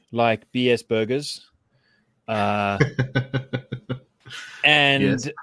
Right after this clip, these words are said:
Speaker 2: <laughs>
Speaker 1: but then sometimes there's a little just dessert afterwards, and it's good to enjoy that. So I don't
Speaker 2: Yes.
Speaker 1: know who, where's the, where's the right place to start? Maybe I think Busisiwe Mkhwebane is so obvious.
Speaker 2: Yeah, let's,
Speaker 1: Let's
Speaker 2: let's
Speaker 1: make her,
Speaker 2: start at
Speaker 1: let's
Speaker 2: home.
Speaker 1: make her second or
Speaker 2: So
Speaker 1: third.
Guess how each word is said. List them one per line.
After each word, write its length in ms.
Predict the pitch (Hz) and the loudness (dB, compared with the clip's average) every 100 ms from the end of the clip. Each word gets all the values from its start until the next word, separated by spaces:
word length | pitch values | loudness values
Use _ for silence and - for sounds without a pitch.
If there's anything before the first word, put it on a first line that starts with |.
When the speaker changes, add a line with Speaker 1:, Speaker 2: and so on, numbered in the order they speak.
| - | -6
Speaker 2:
<laughs> 220 | - 139 | 0 2
Speaker 1:
but 180 | 165 139 | 2 6
then 200 | 208 202 | 6 6
sometimes 500 | 220 233 202 190 160 | 4 2 2 0 0
there's 160 | 156 | 0
a 40 | 143 | 0
little 200 | 151 156 | 0 0
just 280 | 139 139 - | 0 -2 -4
dessert 460 | 110 110 76 - _ - | -6 -6 -8 -18 _ -6
afterwards, 520 | 120 - 95 - - _ - | -6 -6 -14 -14 -20 _ -8
and 280 | 120 117 107 _ _ _ _ _ _ | -4 -2 -4 _ _ _ _ _ _
it's 180 | 139 - | -2 2
good 160 | 151 143 | 0 2
to 100 | 135 | 0
enjoy 280 | 113 107 92 | 0 -2 -4
that. 180 | - _ - | -8 _ -14
So 400 | - 135 127 127 - | 4 8 8 8 4
I 100 | 175 | 6
don't 100 | 247 | 8
Speaker 2:
Yes. 160 | 240 170 | 8 6
Speaker 1:
know 40 | |
who, 40 | 190 | 6
where's 240 | 180 233 | 6 4
the, 140 | 247 - | 0 -4
where's 260 | 147 196 202 | 2 4 4
the 80 | |
right 200 | 185 175 | 4 2
place 180 | 165 151 | 2 -2
to 100 | - | -2
start? 220 | 123 104 - - - - | -4 -4 -4 -20 -20 -6
Maybe 580 | 180 277 320 330 330 294 _ _ _ _ _ - | 0 2 6 6 4 0 _ _ _ _ _ 2
I 80 | 202 | 4
think 220 | 330 - | 2 2
Busisiwe 640 | 202 196 175 175 170 151 | 2 2 -2 2 2 2
Mkhwebane 600 | 143 113 120 120 131 143 | -2 0 2 2 -2 -2
is 140 | 117 | -6
so 300 | - - 139 | -2 4 4
obvious. 260 | 107 104 131 | 4 0 4
Speaker 2:
Yeah, 80 | 120 | 4
let's, 180 | - - 143 | 2 -10 -2
Speaker 1:
Let's 220 | 143 147 | 0 4
Speaker 2:
let's 140 | 151 160 | 2 4
Speaker 1:
make 100 | 151 | 2
her, 40 | |
Speaker 2:
start 240 | 139 139 131 | 6 6 8
at 60 | |
Speaker 1:
let's 80 | 117 | 6
Speaker 2:
home. 60 | 202 | 4
Speaker 1:
make 120 | 170 | 4
her 80 | 143 | 2
second 420 | - 165 - 160 | 4 2 2 0
or 40 | |
Speaker 2:
So 140 | 117 165 | 2 4
Speaker 1:
third. 340 | 160 175 185 | 4 4 0